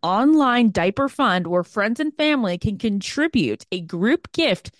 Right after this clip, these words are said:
so that your diaper stockpile never runs out. I love this idea. Here's how it works. You create a diaper stash account,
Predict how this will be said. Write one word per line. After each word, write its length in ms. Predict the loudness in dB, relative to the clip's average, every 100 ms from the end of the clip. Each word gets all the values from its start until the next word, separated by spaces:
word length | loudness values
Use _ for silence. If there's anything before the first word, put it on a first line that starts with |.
| _ _ _ _ _
so 140 | -6
that 60 | -4
your 100 | -4
diaper 460 | -4 -4 -2 -4
stockpile 840 | -6 -4 -2 -2 -4 -2 0 -2 -2
never 360 | -2 0 0 0
runs 240 | -2 -4
out. 220 | -6 -6 -2
I 360 | 0 0 -2 -2
love 500 | 0 2 2 0 0
this 220 | 0 0
idea. 460 | -2 -4 -6 -8 -12 _ _ _ -20 _
Here's 220 | -4 -2 0
how 220 | 0 0
it 60 |
works. 320 | 0 -2 -4 -12
You 80 |
create 600 | -12 -4 -2 0 0 -4 -4
a 160 | 0 0
diaper 480 | 0 0 0 0
stash 380 | -2 -2 -2 -4
account, 500 | -4 -2 -2 -2 -6